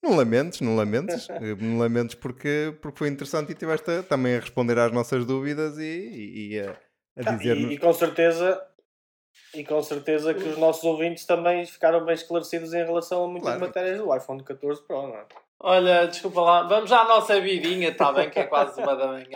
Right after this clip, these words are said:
Speaker 2: então nunca mais saímos daqui. Ai, meu Deus.
Speaker 1: Meus amigos, foi um gosto.
Speaker 3: Obrigado.
Speaker 1: Continuem, continuem com o, com o iFeed, eh,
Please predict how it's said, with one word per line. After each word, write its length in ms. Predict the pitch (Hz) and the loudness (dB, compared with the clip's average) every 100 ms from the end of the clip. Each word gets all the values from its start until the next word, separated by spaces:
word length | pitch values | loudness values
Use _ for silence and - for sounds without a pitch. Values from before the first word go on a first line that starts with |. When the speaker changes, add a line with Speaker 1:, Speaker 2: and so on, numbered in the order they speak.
| 139 | -6
Speaker 2:
então 220 | 139 147 | -6 -8
nunca 160 | 147 147 | -8 -10
mais 220 | 143 147 | -8 -8
saímos 280 | 156 147 151 | -10 -12 -8
daqui. 360 | 156 - - 135 - | -8 -8 -12 -16 -14
Ai, 180 | 156 151 | -12 -12
meu 220 | 147 143 | -12 -14
Deus. 180 | 143 - | -16 -10
Speaker 1:
Meus 260 | 143 147 147 | -2 0 2
amigos, 760 | 139 123 107 95 - - _ - _ _ _ _ _ _ | 2 0 -2 -6 -10 -18 _ -20 _ _ _ _ _ _
foi 240 | - 151 139 | -2 2 4
um 80 | |
gosto. 440 | 123 127 135 - 156 _ _ _ _ _ _ _ _ - _ _ | 4 2 0 -8 -14 _ _ _ _ _ _ _ _ -20 _ _
Speaker 3:
Obrigado. 500 | 180 175 143 131 135 - _ | -6 -2 0 0 -2 -10 _
Speaker 1:
Continuem, 720 | - 143 139 135 135 135 127 | -8 -4 0 2 4 2 -2
continuem 720 | - 147 135 139 139 135 127 120 | -2 -2 2 2 4 4 2 0
com 680 | 123 123 120 117 117 113 107 | -2 0 0 0 0 -2 -4
o, 40 | |
com 500 | - 113 113 110 104 | -4 -2 0 -2 -2
o 140 | 104 107 | -2 -2
iFeed, 480 | 101 - 107 98 98 120 135 135 | -2 -6 -6 -6 -8 -14 -14 -10
eh, 880 | 113 107 101 98 98 - - 92 - | -8 -6 -6 -10 -12 -14 -14 -16 -20